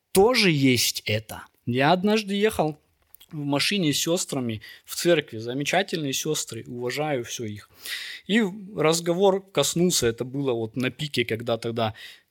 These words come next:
э, кризис был, флюхтлингскризис, когда ехали люди с Ближнего Востока и так далее.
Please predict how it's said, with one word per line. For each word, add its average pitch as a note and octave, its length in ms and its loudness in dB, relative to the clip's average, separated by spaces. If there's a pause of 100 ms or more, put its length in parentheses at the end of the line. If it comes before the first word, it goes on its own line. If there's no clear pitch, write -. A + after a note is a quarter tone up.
э, A#2+ 180 0
кризис A#2+ 680 -2
был, A#2+ 420 -4 (160)
флюхтлингскризис, A2 1200 -2
когда G#2+ 300 -4 (140)
ехали A#2 520 -2
люди A#2 300 -6
с A2+ 100 -8
Ближнего A#2 500 -8
Востока B2+ 520 -6
и A#2 80 -6
так A#2 180 -14
далее. G#2+ 340 -14